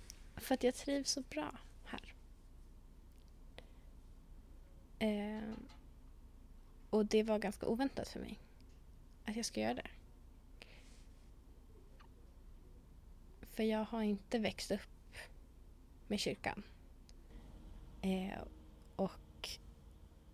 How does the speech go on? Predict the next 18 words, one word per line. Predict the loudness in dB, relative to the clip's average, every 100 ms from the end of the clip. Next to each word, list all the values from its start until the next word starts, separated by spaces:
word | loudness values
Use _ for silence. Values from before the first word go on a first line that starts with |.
| -14 -16 -16 -16 -16 -16 -16 -16 -4 10
men | 12 12
jag | 12 12
har | 12
ändå | 12 10
hittat | 10 4 4 2 2 2 -8 -6 -6 -8 -2
en | 4 4
plats | 2 -4 -4 -2 -2
här | 2 2 0 -6 -18 -20 -20 -20 -16 -16 -16 -18 -20 -20 -16 -2
som | 6 8
jag | 8 4
trivs | 0 4 6 6 4
väldigt | 2 2 -2
bra | -2 0 -2 -8 -20 -20 -6
i | -2 0 -2 -14 -20 -20 -20 -20 -20 -20 -20 -6
och | 0 2
med. | 2 -4 -6 -10 -14 -20 -20 -20 -20 -20 -20 -20 -20 -20 -20 -20 -20 -20 -20 -20 -20 -2
Och | -2 -2 -8 -8 -2
jag | 0 2 4 2